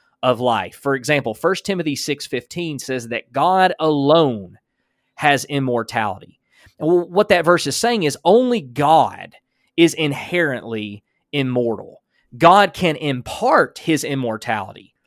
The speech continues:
but none of us are created as immortal beings. None of us are. God has to give that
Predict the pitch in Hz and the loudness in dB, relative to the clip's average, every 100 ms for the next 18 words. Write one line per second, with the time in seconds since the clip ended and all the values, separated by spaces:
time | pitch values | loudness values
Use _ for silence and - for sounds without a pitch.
0 | _ _ _ 135 170 156 160 240 269 143 | _ _ _ 4 4 4 4 6 6 4
1 | 143 127 123 - - - - 156 143 - | 4 4 2 -2 -8 -12 0 2 2 -2
2 | - - 180 - 160 180 151 113 104 101 | -12 -4 -4 -2 -2 -2 -2 -6 -8 -16
3 | _ _ _ - 139 - 139 131 131 120 | _ _ _ -2 -2 0 -2 0 0 0
4 | 107 113 98 - - 139 147 175 143 110 | -2 -6 -8 -14 -12 -6 0 2 0 -2
5 | 104 - 107 98 - 170 202 165 175 143 | -6 -6 -8 -6 0 2 2 0 -4 -4
6 | - 143 110 143 143 117 110 98 98 - | -4 -6 -4 0 2 2 -6 -12 -12 -20